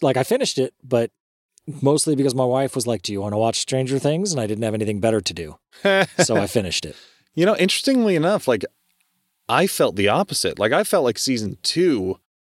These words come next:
Speaker 2: was a, a pile of shit, and that season three came back strong.
Speaker 1: Yeah, I wasn't a big fan of season two either. So that's what I'm saying. Like, uh, by halfway through season three, it's like, "All right, I'm a season and a half of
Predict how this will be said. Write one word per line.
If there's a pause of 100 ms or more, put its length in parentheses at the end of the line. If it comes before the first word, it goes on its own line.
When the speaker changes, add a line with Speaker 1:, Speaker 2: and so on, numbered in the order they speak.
(100)
Speaker 2:
was (560)
a, (140)
a (120)
pile
of
shit,
and
that
season
three
came
back
strong. (600)
Speaker 1:
Yeah,
I
wasn't
a
big
fan
of
season
two
either.
So
that's
what
I'm
saying.
Like,
uh,
by (180)
halfway
through
season
three,
it's
like,
"All
right,
I'm
a
season
and
a
half
of